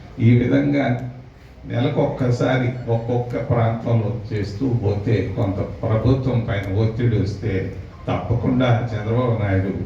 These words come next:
"ఇది ఎట్టాగైనా మన మాట వింటాడని నాకు నమ్మకం ఉంది." కామ్రేడ్లు అందరం కలిసిపోయి కలిస్తే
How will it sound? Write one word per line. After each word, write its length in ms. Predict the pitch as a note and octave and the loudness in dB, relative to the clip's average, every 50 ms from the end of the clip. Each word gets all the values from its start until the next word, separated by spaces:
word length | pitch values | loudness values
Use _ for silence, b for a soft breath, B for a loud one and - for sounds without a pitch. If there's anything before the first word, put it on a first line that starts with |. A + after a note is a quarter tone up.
| - - - - - - - - - | -8 -8 -8 -8 -8 -8 -6 -4 -2
"ఇది 120 | A#2+ A#2+ A#2+ | 0 0 0
ఎట్టాగైనా 580 | A#2+ - - - A2+ A2+ G#2+ A2+ A2+ A#2 B2 | 0 0 -2 -2 0 0 2 2 2 2 2
మన 220 | A#2+ A#2 G#2+ G2 F#2+ | 2 2 2 0 0
మాట 340 | F#2+ G2+ G2+ G#2+ A2+ - | 0 2 2 2 2 0
వింటాడని 800 | A2+ F#2+ F#2+ G#2 A2+ A#2+ C3 C3+ - B2+ B2 B2 A#2 F#2+ F#2+ F#2+ | 0 -2 0 0 0 0 0 0 0 0 2 2 2 2 2 0
నాకు 260 | G2 F2 F2 F2+ F2+ F#2 | -2 -2 -4 -4 -4 -2
నమ్మకం 460 | F#2+ G2 A2+ B2 C3+ C3+ B2+ A#2+ F#2+ | -2 0 0 0 0 0 -2 -2 -4
ఉంది." 380 | F#2 E2 D#2+ D#2+ E2+ - - - | -4 -4 -6 -8 -10 -10 -6 -2
కామ్రేడ్లు 520 | G2+ G2+ G#2 G2+ G2 G#2 G2+ G2 F#2+ F#2+ F2 | 0 0 0 2 0 2 2 2 2 2 2
అందరం 340 | F#2 G2 G#2 - - G2+ | 2 2 2 0 0 0
కలిసిపోయి 520 | G2 G2+ G2+ - - - - - - F#2+ G2 | 0 0 0 -2 -2 -6 -4 -2 0 0 0
కలిస్తే 840 | - - F#2 G2 G2 F#2+ - - - - G#2+ G2+ - - - - - | 0 0 -2 -2 -2 -2 -4 -6 -6 -2 0 2 2 2 0 -2 -6